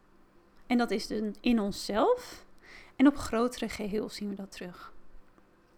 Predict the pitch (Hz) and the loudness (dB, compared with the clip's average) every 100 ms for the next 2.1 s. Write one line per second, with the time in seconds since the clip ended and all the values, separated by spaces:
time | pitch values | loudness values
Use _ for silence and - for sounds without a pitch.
0 | _ _ _ _ _ _ _ - - - | _ _ _ _ _ _ _ -20 -10 -10
1 | - 226 262 254 - - 294 440 - 269 | 0 2 4 0 -2 8 8 8 0 -2
2 | 220 | -2